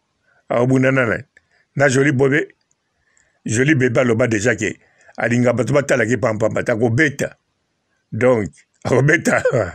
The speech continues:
<laughs> akobeta, akobeta Magali Lomama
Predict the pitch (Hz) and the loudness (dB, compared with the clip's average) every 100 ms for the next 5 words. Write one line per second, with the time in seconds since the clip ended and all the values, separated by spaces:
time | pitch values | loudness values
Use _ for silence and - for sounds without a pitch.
0 | 143 - - - - 127 - 139 135 143 | -4 -4 -10 -10 -10 -10 -2 0 2 2
1 | 156 104 123 92 - _ _ _ _ _ | 2 0 0 -2 -6 _ _ _ _ _
2 | _ _ _ _ _ _ _ _ _ _ | _ _ _ _ _ _ _ _ _ _
3 | - 117 120 143 - 101 85 69 - 104 | -2 0 2 0 0 -2 0 -2 -4 -2
4 | 101 107 120 107 110 92 73 | 0 0 0 0 0 0 -4